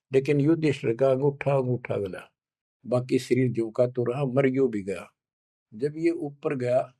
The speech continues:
वो पहले जो चले गए थे मर मर के, चारों पांडव और वो उनकी माँ कुंती,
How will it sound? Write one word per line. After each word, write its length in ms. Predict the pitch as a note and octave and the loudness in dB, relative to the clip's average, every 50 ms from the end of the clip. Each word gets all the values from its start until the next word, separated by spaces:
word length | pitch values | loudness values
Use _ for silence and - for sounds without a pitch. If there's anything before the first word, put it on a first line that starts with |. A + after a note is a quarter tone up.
| _ _ _ - | _ _ _ -8
वो 80 | B2 B2 | -8 -6
पहले 400 | B2+ - D3 E3 E3 D#3 C#3 C3 | -4 0 0 0 2 2 0 0
जो 200 | B2+ C3 B2+ B2+ | 0 0 -2 -2
चले 280 | B2+ A#2+ B2+ C3 B2+ | -2 0 0 0 0
गए 180 | B2 B2 A#2+ A2+ | 0 -2 -2 -2
थे 140 | - A#2+ A2+ | -4 -6 -6
मर 160 | A2+ A2+ A2 | -6 -8 -8
मर 200 | G#2+ G#2+ G#2+ G#2+ | -8 -8 -8 -6
के, 440 | G#2+ - C3 C3 B2+ - - _ _ _ _ _ _ _ _ _ _ _ _ - B2+ | -2 0 0 0 0 -2 -10 _ _ _ _ _ _ _ _ _ _ _ _ -4 -2
चारों 240 | B2 B2 B2 A#2 | 0 0 0 0
पांडव 320 | A#2 - A2+ A2+ A2 G#2+ B2+ | -2 -4 -4 -4 -2 -2 0
और 180 | C3 C3+ B2 | 0 0 -2
वो 280 | - - A2 F#2+ - _ _ - | -2 -6 -10 -10 -12 _ _ -8
उनकी 240 | A#2+ A2 A2 A2 G#2 | -8 -6 -4 -4 -4
माँ 280 | G#2 G#2 G#2 G#2+ A2 | -4 -4 -6 -10 -10
कुंती, 460 | G#2+ - G#2 G#2 G2 - - G#2+ G#2+ | -8 -6 -6 -6 -6 -6 -6 -6 -6